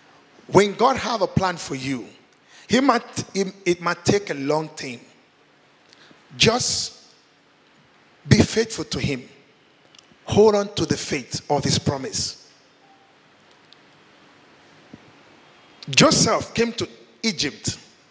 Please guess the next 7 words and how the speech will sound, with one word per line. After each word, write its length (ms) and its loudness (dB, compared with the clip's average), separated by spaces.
He 160 6
brought 300 2
his 200 -6
parents, 560 -2
everyone, 500 0
his 200 -10
brothers. 840 0